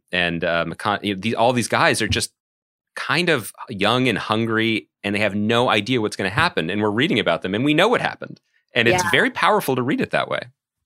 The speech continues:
Speaker 2: It really is. And, and also, like, the minute things that cause people to go off in one direction versus another direction. Like, it's, or maybe not so minute, but it's interesting to me that one of the reasons Affleck said that he wrote Good Will Hunting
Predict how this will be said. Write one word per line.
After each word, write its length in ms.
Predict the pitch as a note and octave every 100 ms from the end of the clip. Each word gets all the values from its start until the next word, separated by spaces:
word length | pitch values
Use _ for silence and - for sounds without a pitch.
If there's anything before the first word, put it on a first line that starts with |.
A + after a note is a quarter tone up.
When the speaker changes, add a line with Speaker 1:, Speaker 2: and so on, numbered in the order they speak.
| _ _ -
Speaker 2:
It 120 | A#3
really 280 | A#3 B3+ A#3+
is. 280 | A#3 G#3 F3+
And, 220 | C4+ C4+
and 120 | C#4 C#4
also, 300 | C#4+ D4 D4+
like, 200 | C4 A#3+
the 100 | G#3
minute 680 | G3+ G3 G3+ G#3+ G#3 G3+ - _ _ _ -
things 360 | G#3 F#3 F3+
that 160 | F3 -
cause 300 | F#3+ F3 F3
people 280 | - F3 E3+
to 40 | C#3+
go 160 | F3
off 240 | E3+ D#3 F3
in 120 | D#3+
one 180 | D#3 D#3
direction 480 | D3+ D3 - D#3
versus 460 | C#3+ C#3+ C#3+ C#3+ C#3
another 380 | D3+ C#3+ D3 D3+
direction. 500 | D3+ C3 - C#3 A#2+
Like, 160 | C3+ C#3
it's, 180 | C3 - - - - _ G#3
or 120 | G#3+
maybe 220 | G#3+ G#3+ F#3+
not 200 | E3 -
so 100 | E3+
minute, 360 | D#3 C#3+ C#3
but 80 | E3
it's 140 | E3+
interesting 420 | F#3+ G3+ - G3+ F#3
to 120 | G3
me 260 | E3+ E3 D#3+
that 200 | D#3 -
one 120 | E3+
of 80 | D#3+
the 80 |
reasons 560 | D#3 D#3 D#3 D#3 D3+ - -
Affleck 400 | G#3+ - E3+ D3
said 320 | - D3+ C#3
that 140 | C#3+
he 120 | D3 D#3
wrote 400 | D#3 D3 - -
Good 140 | D#3+
Will 140 | D3+
Hunting 520 | D3 F3+ G3 C#3+ C#3